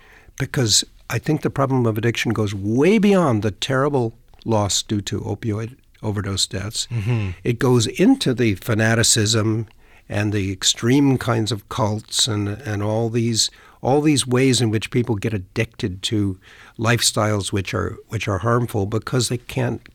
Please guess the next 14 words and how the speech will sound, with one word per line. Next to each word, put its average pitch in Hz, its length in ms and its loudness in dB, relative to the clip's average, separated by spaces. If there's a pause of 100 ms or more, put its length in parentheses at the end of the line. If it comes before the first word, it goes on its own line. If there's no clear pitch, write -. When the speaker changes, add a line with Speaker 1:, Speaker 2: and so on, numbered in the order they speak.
(100)
Speaker 1:
come 117 180 -4
up 117 220 -6
with 110 140 -2
a, 110 200 0 (800)
a 101 480 -6 (640)
nice, 110 440 2
inhabitable, 110 1000 0 (380)
normal 123 500 0
lifestyle 101 720 -4
like 107 200 -10
they 110 100 -4
wanted 120 380 -2
to. - 220 -8 (280)
Speaker 2:
Right. 120 400 2